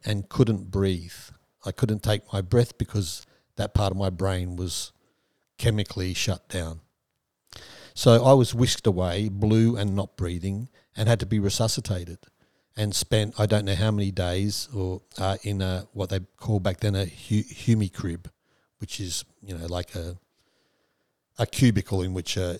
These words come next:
a, a newborn baby, um, it's like an intensive care, um, bed for a, for an infant, a neonate.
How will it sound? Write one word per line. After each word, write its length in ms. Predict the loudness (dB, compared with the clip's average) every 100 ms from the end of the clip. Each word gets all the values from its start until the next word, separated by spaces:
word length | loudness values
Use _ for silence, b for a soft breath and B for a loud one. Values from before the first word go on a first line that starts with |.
| -6
a, 240 | -8 -6
a 40 | -4
newborn 420 | -4 -4 -6 -6
baby, 520 | -6 -6 -6 -10 -10 -8
um, 400 | -8 -8 -10 -14 -18
it's 160 | -4
like 160 | -2 -2
an 60 | -2
intensive 460 | -4 -4 -6 -8
care, 380 | -6 -6 -4 -8 -12 _ _ -14 -10
um, 140 | -8
bed 320 | -6 -4 -4
for 220 | -6 -4
a, 60 | -4 -8
for 260 | -6 -2 0
an 80 |
infant, 380 | 0 -2 -4 -8 _
a 60 | -4
neonate. 480 | -2 0 -2 -4